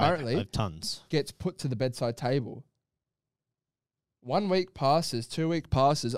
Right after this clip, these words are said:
Speaker 2: I literally have fifteen half drunk <laughs> plastic water bottles
Speaker 1: Yeah.
Speaker 2: in my fucking bedroom. I, I don't know what it is, Ev. I literally stare at them every night and I say,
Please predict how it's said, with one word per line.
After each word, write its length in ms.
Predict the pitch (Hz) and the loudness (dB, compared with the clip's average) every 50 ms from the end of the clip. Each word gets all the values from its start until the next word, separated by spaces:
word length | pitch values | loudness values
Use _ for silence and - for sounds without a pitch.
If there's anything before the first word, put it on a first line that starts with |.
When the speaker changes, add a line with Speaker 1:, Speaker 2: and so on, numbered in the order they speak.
| - - | -6 -2
Speaker 2:
I 280 | 139 151 156 170 165 | 0 2 2 2 2
literally 540 | 156 151 147 147 165 170 - - - 165 160 147 | 0 0 0 0 0 -2 -4 -6 -4 -2 -2 -2
have 220 | 147 139 135 123 | 0 -2 -2 -4
fifteen 680 | - - - - 170 170 - - _ 160 143 131 127 127 | -4 -8 -2 -2 -2 -2 -2 -4 _ 0 0 0 0 -2
half 560 | 131 - - - 143 147 151 151 151 - _ | -6 -8 -4 0 2 2 2 0 -2 -6 _
drunk 340 | _ - 151 127 131 135 - | _ -4 -2 -2 -2 -2 -4
<laughs> 40 | - | -8
plastic 540 | - - 139 135 139 - - 147 139 - _ | -8 -6 -6 -4 -4 -6 -6 -6 -6 -6 _
water 300 | 123 123 127 131 131 127 | -6 -4 -2 -2 -2 -4
bottles 520 | 110 117 113 113 117 139 208 294 - - - _ _ _ | -4 -4 -6 -6 -4 -6 -6 -6 -8 -10 -14 _ _ _
Speaker 1:
Yeah. 200 | - 95 87 - - - | -8 -8 -8 -6 -2 0
Speaker 2:
in 200 | 151 156 147 143 | 2 2 2 4
my 220 | 139 135 135 131 131 | 4 4 4 2 0
fucking 400 | - - 127 123 - 139 127 123 | 0 -2 -2 -2 -2 -6 -4 -2
bedroom. 340 | 123 127 127 120 117 120 123 - - _ - _ _ | -2 -2 -2 -4 -6 -10 -10 -14 -18 _ -20 _ _
I, 240 | - 131 139 - 143 | -8 -6 -2 0 2
I 40 | 170 | 2
don't 120 | 202 233 | 4 6
know 120 | 220 214 185 | 6 6 8
what 180 | 143 139 135 131 | 8 8 6 6
it 120 | 131 120 120 | 6 4 4
is, 180 | 123 127 127 156 | 4 4 6 6
Ev. 280 | 185 330 381 - - _ _ _ _ _ _ _ _ _ | 4 4 2 -2 -12 _ _ _ _ _ _ _ _ _
I 60 | 123 | -2
literally 460 | 127 135 165 170 - - 220 175 139 | 2 2 2 2 2 0 2 2 2
stare 420 | 120 - - - - 120 120 123 123 | 2 0 -2 0 2 2 4 4 2
at 120 | 127 - | 0 -4
them 140 | - 113 113 | -8 -6 -4
every 220 | 113 110 107 - 113 | -6 -4 -4 -6 -6
night 220 | 117 117 117 113 113 | -4 -4 -4 -4 -6
and 120 | 120 120 | -6 -8
I 40 | 120 | -6
say, 360 | 120 - 120 117 123 117 | -6 -6 -6 -6 -6 -8